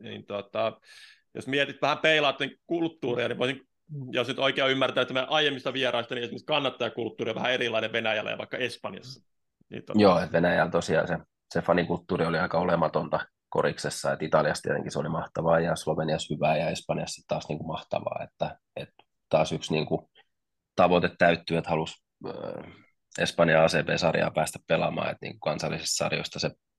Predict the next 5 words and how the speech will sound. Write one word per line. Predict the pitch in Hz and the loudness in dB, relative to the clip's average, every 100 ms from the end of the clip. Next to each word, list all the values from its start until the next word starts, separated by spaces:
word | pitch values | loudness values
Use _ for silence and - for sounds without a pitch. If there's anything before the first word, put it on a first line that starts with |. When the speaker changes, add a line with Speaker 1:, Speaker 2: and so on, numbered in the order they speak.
| _ | _
Speaker 2:
paras | - 82 85 - | 2 4 4 2
Euroopassa | 78 80 82 - - - 190 | -2 0 0 0 0 0 0
ja, | 85 - _ _ - | 0 -2 _ _ -8
ja | 82 | -6
tota, | 76 - - 78 73 | -4 -4 0 0 0